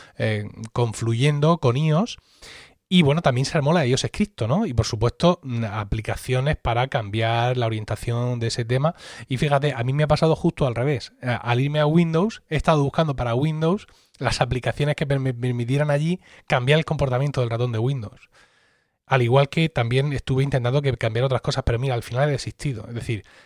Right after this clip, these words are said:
eh, he llegado a, al, al zen, por así decirlo, de usar Windows como hay que usar Windows, o sea, con toda su historia, con hacia donde el ratón va por defecto y todo eso,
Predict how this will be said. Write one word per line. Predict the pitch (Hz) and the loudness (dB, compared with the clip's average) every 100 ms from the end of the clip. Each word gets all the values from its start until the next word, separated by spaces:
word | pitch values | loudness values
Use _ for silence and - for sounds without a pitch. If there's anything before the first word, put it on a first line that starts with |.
| _ | _
eh, | 135 120 | -6 -4
he | 127 | 0
llegado | 139 139 151 151 135 | 0 4 4 2 0
a, | 123 110 107 107 104 98 | -2 -2 -4 -8 -10 -10
al, | 113 110 - | -4 -4 -2
al | 110 101 | -4 -4
zen, | - 151 165 - | -4 -4 -6 -10
por | - 110 | -6 -4
así | 131 | -2
decirlo, | 123 143 156 180 - - _ | -2 0 0 -2 -6 -20 _
de | 131 | 0
usar | 120 160 151 | 2 4 4
Windows | 156 190 139 92 - - | 4 2 2 -2 -8 -2
como | 120 107 | 0 2
hay | 123 | 0
que | 131 | 0
usar | 135 156 143 | 2 2 4
Windows, | 175 175 214 | 2 2 -2
o | - | -2
sea, | 113 | -4
con | 120 - | -6 -6
toda | - 120 123 | -2 0 0
su | - 127 | 0 -2
historia, | 117 - 170 131 | -2 0 2 2
con | 110 107 - - | -2 -6 -10 -6
hacia | - - 117 | -4 -2 -2
donde | 113 110 | -2 -2
el | |
ratón | 107 117 135 | 0 2 4
va | 127 | 4
por | 120 127 | 2 0
defecto | 123 156 131 | 0 -2 0
y | |
todo | 139 151 | 2 2
eso, | 151 214 | 2 0